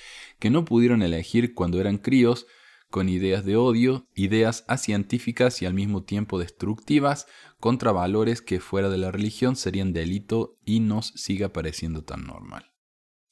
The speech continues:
Me parece un delirio moderno que se permita que las religiones sean moldes de contravalores cuando si un profesor hiciera con sus alumnos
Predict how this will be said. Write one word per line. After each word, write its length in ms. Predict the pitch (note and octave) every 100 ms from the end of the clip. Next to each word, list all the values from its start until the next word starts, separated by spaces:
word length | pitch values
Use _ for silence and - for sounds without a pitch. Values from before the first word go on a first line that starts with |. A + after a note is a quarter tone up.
| -
Me 140 | G#2
parece 320 | G2 G2+ G#2
un 100 | A2+
delirio 380 | G2 F#2 G2 G2
moderno 640 | G2 A#2 D#3+ C3+ D3 F3 _ -
que 100 | B2
se 120 | A#2
permita 460 | A2 F#2 G2+ G2+ G2
que 100 | F#2
las 120 | F2+
religiones 500 | F2+ F2+ - G#2 G2
sean 260 | G2 F#2+
moldes 440 | E2+ F2+ G2+ G2+ F#2
de 160 | F#2
contravalores 880 | - F2+ - E2+ F2 A#2 A2+ A2 B2
cuando 400 | - F#2+ F2+ F2
si 180 | D#2+ -
un 80 | G#2+
profesor 580 | - F#2+ - E2+ - A#2
hiciera 400 | F#2+ - G#2+ G2
con 160 | F#2 E2+
sus 200 | - -
alumnos 640 | E2+ A2 A#2 F2+ D2 -